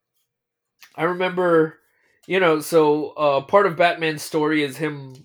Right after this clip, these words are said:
like, recovering from this, and one of the scenes that always jumped out at me when, when I read it,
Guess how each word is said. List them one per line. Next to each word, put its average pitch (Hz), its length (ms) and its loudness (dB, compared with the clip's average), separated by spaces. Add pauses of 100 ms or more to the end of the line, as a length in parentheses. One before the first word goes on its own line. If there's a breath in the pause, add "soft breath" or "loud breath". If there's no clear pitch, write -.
like, 131 260 -8
recovering 147 600 -4
from 143 280 -6
this, 135 360 -6 (440 soft breath)
and 135 380 -8 (480)
one 170 260 -2
of 202 60 0
the 180 100 0
scenes 165 320 -8
that 151 120 0
always 147 280 0
jumped 135 260 -8
out 135 140 -2
at 143 160 -4
me 143 160 -10
when, 123 480 -12
when 127 240 -10
I 131 60 -4
read 135 340 -4
it, 131 260 -4